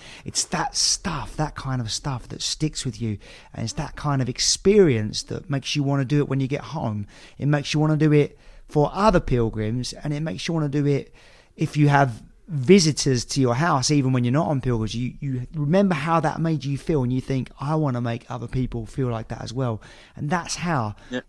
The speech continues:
Speaker 1: the, the Camino and long distance walking and the pilgrimage can have such a massive effect on you and can be life-changing. And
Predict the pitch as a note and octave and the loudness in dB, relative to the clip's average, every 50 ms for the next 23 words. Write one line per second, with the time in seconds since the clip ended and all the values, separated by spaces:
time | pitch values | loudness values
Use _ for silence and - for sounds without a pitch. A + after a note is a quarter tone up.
0 | - - B2+ B2 C3+ C3 B2 A#2+ A#2+ A#2 A2+ - - - C3 - - C#3+ C3+ C#3 | -14 -12 -2 0 2 2 2 2 2 0 -2 -4 -6 -8 -8 -2 0 2 2 4
1 | D3 D3 C3+ B2+ A#2 A2 G#2+ G#2+ G#2 - - - - A#2 A2 A2 G#2+ G#2 A#2+ B2+ | 4 2 2 2 0 0 -2 -2 -4 -6 -10 -10 -8 -6 -6 -6 -6 -6 -4 0
2 | C3 D3+ D#3 D#3 C3+ - C#3 B2+ - - D2+ - - B2 B2+ B2 A#2+ - - A#2 | 2 4 4 4 2 0 -4 -6 -6 -8 -10 -10 -6 -4 -4 -4 -4 -6 -8 -8
3 | G#2+ A2 A2 A2 G#2+ - - C#3+ C#3 C3+ C3 C3 A2+ A2 A2 G#2+ G#2+ - - - | -6 -6 -6 -6 -6 -4 0 0 2 2 0 -2 -4 -4 -6 -6 -8 -10 -10 -12
4 | A#2 A2+ A#2 A#2 A#2 A#2 G2+ - - - - - - - - - - - - - | -10 -8 -8 -6 -6 -8 -8 -10 -20 -20 -20 -20 -18 -8 -2 0 2 2 4 2
5 | - F#3+ E3 C#3+ C3+ - - - - B2+ B2+ C3 C#3 C#3+ D3+ C#3+ C3+ C3 B2 - | 2 0 0 -4 -6 -8 -12 -10 -8 -6 -4 -2 -2 -2 -2 -2 -4 -4 -6 -4
6 | C#3 B2+ A#2 A2+ - - D#3 C#3+ - - - - A#2+ A2 G#2+ G#2+ G#2+ G#2 - - | -4 -4 -4 -6 -6 -2 -4 -4 -4 -4 -10 -8 -6 -6 -4 -2 -4 -4 -4 -4
7 | B2+ C3 B2 - D3+ D#3 D3 C3 B2+ C3 C3+ D3+ D3+ D#3 D3 - - C#3 A#2 A#2 | -6 -6 -6 -6 -4 -4 -2 -2 -2 -2 -2 -2 -4 -4 -6 -6 -6 -6 -4 -4
8 | A2+ G#2 A2 G#2+ G#2+ G#2+ A2 G#2+ | -4 -4 -6 -6 -4 -4 -6 -6